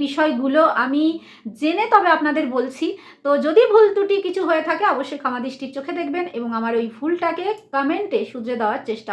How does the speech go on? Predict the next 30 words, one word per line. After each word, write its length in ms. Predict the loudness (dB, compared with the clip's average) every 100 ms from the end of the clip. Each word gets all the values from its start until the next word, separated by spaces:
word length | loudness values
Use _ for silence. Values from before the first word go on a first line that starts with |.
| -8
অবশ্যই 320 | -10 -14 -14
করবেন। 240 | -12 -12 -14 -18 _ -20 -12 -8
তো 40 | 2
কেমন 220 | 4 8 8
লাগলো 180 | 8 6
ভিডিওটা, 320 | 4 4 4 6 6
অবশ্যই 300 | 4 -4 -2
জানাবেন। 300 | -2 -2 -4 -4
ভিডিওটিকে 360 | -2 -2 -4 0 0
আবারও 240 | 0 -2
বলছি, 160 | -2 -4 -2
শেয়ার 200 | -4 -4
করে 120 | -6 -6
দিতে 140 | -6 -6
ভুলবেন 280 | -4 -4 -4
না। 40 | -2 -2
আর 60 | -2
যে 80 | -4
যেখানে 240 | -2 -2 -2 -4
আছেন, 180 | -6 -8 -4
সবাই 200 | -2 -2 -2
নিজের 200 | -2 -2
খেয়াল 180 | 0 0 0
রাখবেন, 260 | -2 -4 -2
ভালো 140 | -2 -2 -4
থাকবেন। 260 | -6 -10 -8
পরবর্তী 300 | -6 -4 -6 -8
নতুন 160 | -8 -6
ভিডিওতে 280 | -4 -2 2 4
আবার 120 | 4